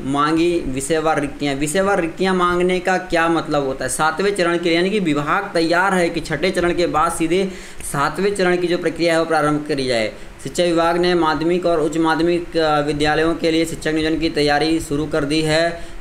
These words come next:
इस संदर्भ में शिक्षा विभाग ने सातवें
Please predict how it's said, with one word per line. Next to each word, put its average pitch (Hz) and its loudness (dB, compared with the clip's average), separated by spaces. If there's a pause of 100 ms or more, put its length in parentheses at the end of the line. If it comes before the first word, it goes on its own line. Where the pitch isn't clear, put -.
इस 170 0
संदर्भ 160 2
में 160 2
शिक्षा 160 -2
विभाग 156 2
ने 160 0
सातवें 160 0